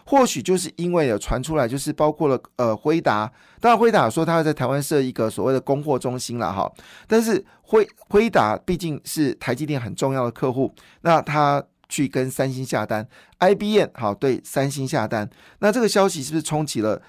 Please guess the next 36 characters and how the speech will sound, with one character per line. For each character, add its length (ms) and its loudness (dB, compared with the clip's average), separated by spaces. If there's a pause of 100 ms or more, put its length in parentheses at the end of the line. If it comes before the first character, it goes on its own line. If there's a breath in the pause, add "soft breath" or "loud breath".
台 160 -2
积 120 -6
电 120 -2
跟 160 -2
联 140 -2
电 160 -2
的 60 -4
股 180 -10
价 220 2
呢？ 200 -2 (180 loud breath)
好， 140 -4
这 80 -2
个 120 2
市 180 -6
场 180 -4
上 320 -2
比 80 -10
较 220 0
有 140 0
点 160 -6
担 180 -6
心。 220 -8 (240 loud breath)
有 120 2
趣 160 -2
的 80 2
事 160 -2
情 200 -6
是 200 0
哦， 140 2 (240 loud breath)
郑 240 4
州 240 2
现 180 0
在 140 2
又 160 2
开 220 0
始 260 -6